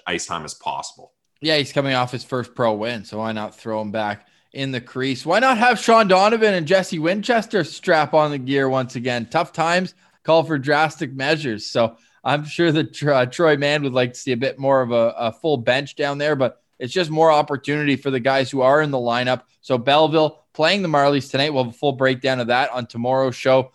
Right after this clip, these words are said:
Speaker 2: But note the start time for the Senators game tonight,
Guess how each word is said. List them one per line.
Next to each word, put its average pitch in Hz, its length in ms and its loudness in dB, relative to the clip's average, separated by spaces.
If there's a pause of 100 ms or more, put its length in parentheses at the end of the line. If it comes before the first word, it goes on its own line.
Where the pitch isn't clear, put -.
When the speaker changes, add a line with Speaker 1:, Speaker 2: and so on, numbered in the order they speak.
(260)
Speaker 2:
But 135 160 0
note 180 240 2
the 220 80 0
start 175 320 0
time 175 220 -2
for 165 100 -10
the 151 100 0
Senators 156 640 -2
game 123 220 -2
tonight, 127 340 -4